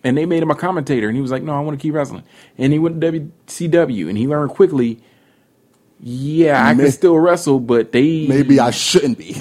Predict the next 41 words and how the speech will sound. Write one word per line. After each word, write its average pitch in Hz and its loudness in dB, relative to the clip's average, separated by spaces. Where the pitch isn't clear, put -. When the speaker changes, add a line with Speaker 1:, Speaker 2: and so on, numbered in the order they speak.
Speaker 2:
<laughs> - -8
Speaker 1:
Yeah. 127 0
Speaker 2:
Which 294 -2
is 277 -4
cool. - -4
But 202 8
if 190 6
that 269 2
power 233 0
bomb 226 2
a 220 0
couple 226 2
weeks 233 -4
ago 226 4
that 160 4
he 220 -2
took, 208 0
that, - -2
that 143 0
Sting 214 -4
took 208 2
from 175 -6
Brian 196 0
Cage, 220 0
if - -2
that 208 4
goes 208 8
left, 240 2
what 180 6
are - 4
we 202 0
saying? 185 -2
So, 131 6
and 156 -2
I 170 2
get 185 2
Tony 180 2
Khan 180 0
is 139 2
a 131 2
fan. 160 0